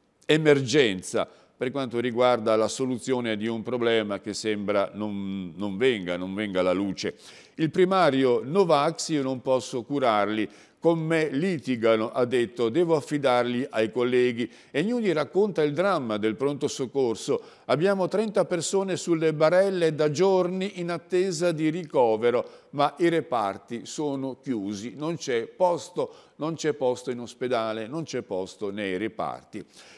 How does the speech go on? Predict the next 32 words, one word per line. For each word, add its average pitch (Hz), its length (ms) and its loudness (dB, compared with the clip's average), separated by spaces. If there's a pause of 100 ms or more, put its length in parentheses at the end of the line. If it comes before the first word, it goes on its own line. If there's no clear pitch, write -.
(120)
E 143 100 0
poi 196 240 2
c'è 147 140 0
anche 156 240 0
il 143 80 -2
problema 143 480 0
della 123 220 2
guardia 131 440 4
medica 104 640 0
che 113 120 -2
si - 140 -6
aggiunge 107 720 -2
a 120 120 -2
quella 113 360 -2
dell'ospedale. 95 920 -4 (420)
Eh, 98 300 0
guardia 147 320 4
medica 170 640 0
inaccettabile, 147 1080 0
una 143 440 -2
follia 131 800 2
la 131 320 4
chiusura. 127 600 0 (300)
E 123 140 -4
qui 214 160 -4
ci 208 100 -8
sono 180 380 0
le 139 180 2
reazioni 147 640 0
del 107 160 -2
sindaco 143 600 -2
Ricci 147 500 -2